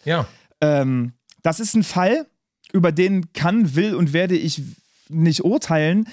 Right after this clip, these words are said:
Speaker 2: weil ich da absolut nicht drin stecke. Ähm, es ist aber, naja,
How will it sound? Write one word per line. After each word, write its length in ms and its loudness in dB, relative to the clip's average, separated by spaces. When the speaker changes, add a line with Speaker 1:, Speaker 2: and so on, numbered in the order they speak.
Speaker 2:
weil 200 2
ich 80 -2
da 140 0
absolut 440 -2
nicht 200 0
drin 220 0
stecke. 420 -4
Ähm, 540 2
es 180 -2
ist 300 0
aber, 560 0
naja, 560 0